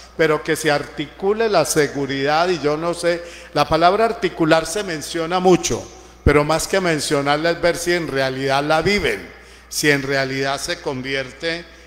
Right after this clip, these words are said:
en una articulación, en una coordinación, por ejemplo, con la Comisión de Seguridad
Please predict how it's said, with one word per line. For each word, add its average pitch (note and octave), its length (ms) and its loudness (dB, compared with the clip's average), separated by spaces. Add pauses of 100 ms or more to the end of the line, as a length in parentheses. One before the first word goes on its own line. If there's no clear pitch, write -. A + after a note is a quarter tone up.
(140)
en C3+ 180 -6
una D3+ 200 -4
articulación, C#3 880 -8
en D#3+ 80 -6
una D#3+ 200 -2
coordinación, C3+ 920 -2 (340)
por D3 160 6
ejemplo, D3+ 440 2
con D3 160 0
la C3+ 160 0
Comisión C3+ 600 -4
de E3+ 120 -2
Seguridad C3 680 -4